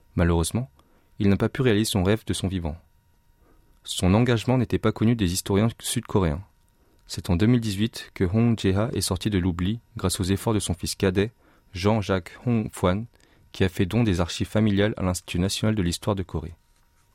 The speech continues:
En deux mille dix-neuf, le gouvernement sud-coréen a attribué à titre posthume à Hong Jae-ha l'Ordre national du mérite pour la fondation du pays. Lors de la remise de cette médaille, son fils aîné a exprimé la volonté de rapatrier la dépouille de son père défunt,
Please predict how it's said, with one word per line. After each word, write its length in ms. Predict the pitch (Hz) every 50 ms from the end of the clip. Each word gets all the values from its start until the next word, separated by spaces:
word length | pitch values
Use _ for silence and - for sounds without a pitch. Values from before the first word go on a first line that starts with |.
| _ _ _ -
En 100 | 101 98
deux 120 | 101 110
mille 120 | 120 127
dix-neuf, 540 | 127 110 92 - 95 95 110 - - - - _ _ _ _ -
le 160 | - 98 98
gouvernement 460 | 98 107 110 123 131 127 123 113 101
sud-coréen 640 | 90 - - 135 - - - 123 110 101 98 117 156 - -
a 80 | 98
attribué 480 | 98 104 - - 120 104 92 113 127 -
à 80 | 92 87
titre 260 | - - - - -
posthume 600 | 92 - 117 117 - - - - 123 123 127 - -
à 120 | - 92 85 107
Hong 200 | 117 117 113 -
Jae-ha 420 | 107 101 92 82 98 98 127 - _ _ -
l'Ordre 280 | 101 110 113 - -
national 360 | 98 107 113 - - 131 127 123
du 120 | - 95
mérite 280 | 95 95 92 113 117 -
pour 140 | - -
la 100 | 92 85
fondation 440 | 82 - 113 107 110 104 - - 120
du 100 | 107 98
pays. 240 | - - 80 71 - - _ _ _ _ _ _ _ _ _ _ _ _ _ _ -
Lors 180 | 98 107 117
de 80 | 110 107
la 140 | 92 87 82
remise 320 | 95 98 104 113 107 -
de 80 | - 95
cette 200 | - - - -
médaille, 380 | 87 85 80 87 87 101 113 - _ _ _ _ _ _ _
son 180 | - - - 92
fils 300 | - - 104 - - - -
aîné 360 | 104 101 101 107 120 131 - _ -
a 80 | - 92
exprimé 360 | 92 - - - - 110 127
la 80 | 123 107
volonté 340 | 87 101 98 95 - - 117
de 100 | 110 101
rapatrier 500 | 87 92 87 - 104 - - - 123 123
la 100 | 107 92
dépouille 340 | 87 98 87 - - 110 101
de 60 | 95
son 180 | - - 92
père 200 | 85 - 107 107
défunt, 400 | 101 98 90 - - 82 87 110